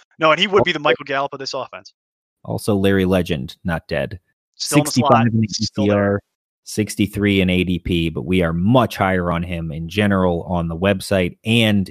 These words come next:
Speaker 2: in our rankings. I am twenty clean spots ahead of everyone else on Larry Fitz. So I will own a bunch of Larry Fitz in the back end, and that's fine with me. In the A D P, he's going in the fourteenth round.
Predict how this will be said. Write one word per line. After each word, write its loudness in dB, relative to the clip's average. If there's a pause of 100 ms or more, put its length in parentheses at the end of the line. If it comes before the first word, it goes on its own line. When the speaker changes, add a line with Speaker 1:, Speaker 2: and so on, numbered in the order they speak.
(100)
Speaker 2:
in 0
our 0
rankings. -2
I -8
am -6
twenty -6
clean -6
spots -10
ahead -10 (520)
of 2
everyone 2
else -10
on -6
Larry -4
Fitz. -10
So -2
I 2
will 4
own 2
a 2
bunch -4
of -6
Larry 0
Fitz -4
in -2
the 0
back -2
end, 0
and -6
that's -4
fine -2
with -8
me. -4 (400)
In 0
the 0
A 2
D 0
P, 2 (200)
he's -4
going 2
in 0
the 0
fourteenth -4
round. -6